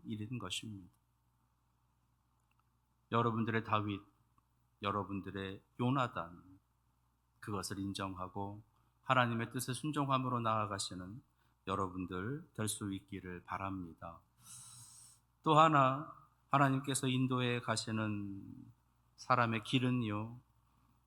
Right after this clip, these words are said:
지혜로움과 평화의 길입니다.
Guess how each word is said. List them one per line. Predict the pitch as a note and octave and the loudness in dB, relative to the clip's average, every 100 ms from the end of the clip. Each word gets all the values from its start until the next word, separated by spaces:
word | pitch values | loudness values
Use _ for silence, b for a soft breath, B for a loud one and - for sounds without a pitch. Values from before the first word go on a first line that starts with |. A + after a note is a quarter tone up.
| _ _ - | _ _ -6
지혜로움과 | - C#3 C#3 C3 B2 B2 A2+ A2+ A2 B2+ - - | 2 6 6 6 4 2 4 4 2 -4 -16 -8
평화의 | - C3+ C3+ B2 A#2+ A#2 A#2 A2+ A2 | -2 0 2 2 0 0 -2 -8 -12
길입니다. | - A2 G2+ G2 F2+ E2+ | -8 -6 -6 -6 -10 -16